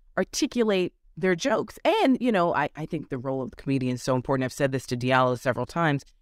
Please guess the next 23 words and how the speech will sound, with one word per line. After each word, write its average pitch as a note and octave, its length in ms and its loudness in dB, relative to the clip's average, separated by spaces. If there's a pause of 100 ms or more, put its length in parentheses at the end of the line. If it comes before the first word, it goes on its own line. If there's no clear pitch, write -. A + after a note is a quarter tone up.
(140)
You - 60 0
know, C#3 180 2
as C3+ 100 -4
someone D#3+ 240 2
who C#3 100 -2
studied, C3 420 0 (100)
uh, B2 300 -2
I B2+ 60 -4
was B2+ 100 -2
a - 40 -8
classics F#3 380 0
minor B2 400 -2 (120)
in A#2+ 320 -6 (100)
college, G#3 440 -2 (300)
but, D#3+ 80 -4
you F3 100 0
know, D#3 140 4
the, C#3 480 -2 (360)
the C#3 120 -2
quintessential F3+ 1000 -2 (320)
occupations D3+ 760 -4
in B2 80 -6
society - 720 -2